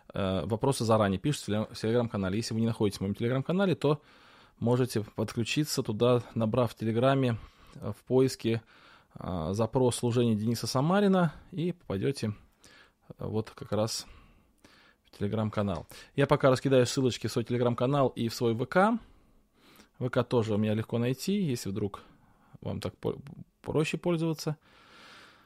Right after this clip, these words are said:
А, так. Мгм. Щас отправляю ссылочки. Если кто-то уже здесь есть, пожалуйста, напишите, видите ли вы меня и слышите ли вы меня, насколько хорошо меня видно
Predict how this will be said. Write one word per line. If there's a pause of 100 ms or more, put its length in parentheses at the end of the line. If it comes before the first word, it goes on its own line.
(500)
А, (100)
так. (680)
Мгм.
Щас (140)
отправляю
ссылочки. (280)
Если
кто-то
уже
здесь
есть,
пожалуйста,
напишите, (880)
видите
ли
вы
меня
и
слышите
ли
вы
меня,
насколько
хорошо
меня
видно